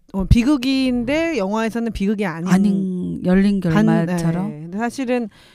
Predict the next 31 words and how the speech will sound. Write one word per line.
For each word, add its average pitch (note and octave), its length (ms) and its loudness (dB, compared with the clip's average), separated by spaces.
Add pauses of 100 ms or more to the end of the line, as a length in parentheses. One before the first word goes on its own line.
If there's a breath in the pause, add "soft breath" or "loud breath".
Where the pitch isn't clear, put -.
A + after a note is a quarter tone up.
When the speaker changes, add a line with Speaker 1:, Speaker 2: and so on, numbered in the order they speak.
(220 soft breath)
Speaker 1:
이안 B3+ 260 2
Speaker 2:
음. - 40 -2
Speaker 1:
감독 C4+ 280 2
영화들이 G#3 460 2
대부분 F#3 460 -2
이루어지지 G#3+ 720 2
않는, E3+ 580 -2
이루어질 G#3+ 420 2
수 - 180 -6
없는 D#3 360 -2
Speaker 2:
음, D3 160 -4
Speaker 1:
뭐 D3+ 140 -4
Speaker 2:
음. - 20 0
Speaker 1:
이런 F#3+ 800 0
거를 D#3 220 -4
소재로 A3+ 340 -2
많이 D3+ 180 -6
하잖아요. F#3 800 -4 (580 soft breath)
지금 A#3+ 340 -2
들어보니까 G#3+ 880 2 (280)
다시 G#3+ 460 -2
살아나서 B3 520 0
아기를 F3+ 460 0
낳고 G3+ 300 0
하는 F#3 180 0
건 F3+ 180 0
정말 F#3 260 0
드라마에서 G3 500 2
우리가 E3+ 260 0
사랑하는 A3+ 540 -4
구조고 D#3 600 -4